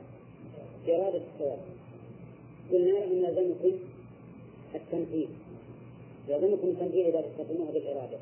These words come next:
أولا، لماذا؟ لأن للمخلوق إرادة، وأنتم ما فررتم من، من وصفه بالمحبة إلا حكم المخلوق له محبة.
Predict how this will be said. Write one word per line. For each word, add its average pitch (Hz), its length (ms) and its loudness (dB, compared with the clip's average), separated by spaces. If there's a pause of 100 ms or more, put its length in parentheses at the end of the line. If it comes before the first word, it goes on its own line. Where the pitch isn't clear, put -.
(800)
أولا، 175 240 6 (840)
لماذا؟ 359 500 6 (1200)
لأن 175 180 4
للمخلوق 185 600 4 (500)
إرادة، 175 360 0 (140)
وأنتم 196 420 2
ما 165 400 6
فررتم 202 520 0
من، 165 300 0 (240)
من 165 180 2
وصفه 165 300 2
بالمحبة 180 680 2
إلا 196 200 2
حكم 185 220 0
المخلوق 170 500 0
له 160 280 4 (540)
محبة. - 380 -4